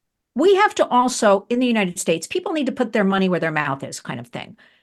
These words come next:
Most beauty products are made with these products coming out of these countries with slave labor. Now, nobody, not too much, not too many people are talking about this one.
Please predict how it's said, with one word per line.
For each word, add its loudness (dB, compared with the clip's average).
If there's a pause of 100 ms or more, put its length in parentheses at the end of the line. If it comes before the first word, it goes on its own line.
(500)
Most 4
beauty 4
products -2 (400)
are 6
made 2
with -2
these -2
products -2
coming -2
out 0
of -4
these -6
countries -2 (200)
with 0
slave 0
labor. -2 (280)
Now, 4
nobody, 2 (140)
not 0
too -2
much, 0
not -2
too -6
many -2
people 0
are 2
talking 0
about 2
this -2
one. 0